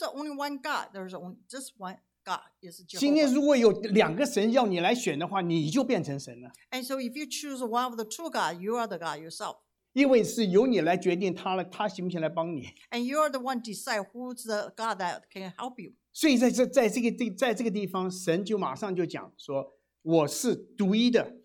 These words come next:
Speaker 1: And here said, "I am the one Lord."
Speaker 2: 在撒迦利亚，在撒迦利亚书里面，他就，他就讲，他就说：“我是独一的，one God。”
Speaker 1: And so Zechariah talk about, says, "There's only one Lord."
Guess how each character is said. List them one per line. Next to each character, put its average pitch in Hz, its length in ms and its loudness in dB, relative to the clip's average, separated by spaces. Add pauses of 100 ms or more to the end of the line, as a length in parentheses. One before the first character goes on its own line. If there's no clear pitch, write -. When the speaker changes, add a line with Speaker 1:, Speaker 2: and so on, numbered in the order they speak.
(140)
Speaker 1:
And 233 160 -4
here 349 220 -4
said, 254 260 -2 (160)
"I 254 360 0
am 240 240 -2
the 220 100 -4
one 214 480 -4
Lord." 220 300 -2 (140)
Speaker 2:
在 185 160 2
撒 214 220 4
迦 226 160 6
利 220 180 2
亚， 147 280 2 (100)
在 208 160 2
撒 220 220 2
迦 226 160 2
利 220 160 -2
亚 147 340 0
书 208 360 -6
里 170 120 -2
面， 175 340 -2
他 170 200 0
就， 170 240 2
他 185 180 2
就 185 140 4
讲， 123 240 -4
他 147 120 -2
就 147 140 -8
说 131 160 -10
：“我 139 160 -8
是 180 180 -10
独 190 320 -4
一 240 180 2
的， - 120 -2
one 247 480 0
God。” 160 240 -2 (300)
Speaker 1:
And 240 160 -4
so 254 240 -2
Zechariah 262 680 -4
talk 220 240 -6
about, 180 360 -6 (140)
says, 202 220 -6
"There's 214 280 -2 (120)
only 220 300 -6
one 214 580 -4
Lord." 196 300 -2